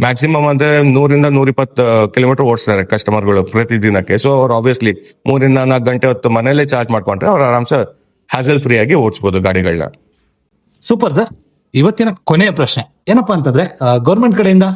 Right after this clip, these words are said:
Speaker 2: ಸ್ಕೀಮ್ಸ್ ಬಂದ್ರೆ
Speaker 1: ಹ್ಮ್.
Speaker 2: ಅದು ಜನರಿಗೆ ತಲುಪ್ತಾ ಇಲ್ಲ.
Speaker 1: ಹ್ಮ್.
Speaker 2: ಇದ್ರ ಬಗ್ಗೆ ನೀವೇನ್ ಕ್ರಮ ತಗೋತೀರಾ?
Speaker 1: So ಇದಕ್ಕೆ ನಾವು ಖಂಡಿತ ಹೆಲ್ಪ್ ಮಾಡ್ತೀವಿ.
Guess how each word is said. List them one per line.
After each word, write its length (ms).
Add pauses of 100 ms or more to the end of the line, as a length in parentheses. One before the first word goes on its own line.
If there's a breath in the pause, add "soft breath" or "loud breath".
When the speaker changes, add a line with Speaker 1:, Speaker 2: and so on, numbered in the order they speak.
(200)
Speaker 2:
ಸ್ಕೀಮ್ಸ್ 480
ಬಂದ್ರೆ 260
Speaker 1:
ಹ್ಮ್. 480
Speaker 2:
ಅದು 100
ಜನರಿಗೆ 360
ತಲುಪ್ತಾ 360
ಇಲ್ಲ. 140
Speaker 1:
ಹ್ಮ್. 360
Speaker 2:
ಇದ್ರ 160
ಬಗ್ಗೆ 240
ನೀವೇನ್ 400
ಕ್ರಮ 200
ತಗೋತೀರಾ? 440 (560)
Speaker 1:
So 200
ಇದಕ್ಕೆ 360 (840)
ನಾವು 160
ಖಂಡಿತ 280
ಹೆಲ್ಪ್ 220
ಮಾಡ್ತೀವಿ. 480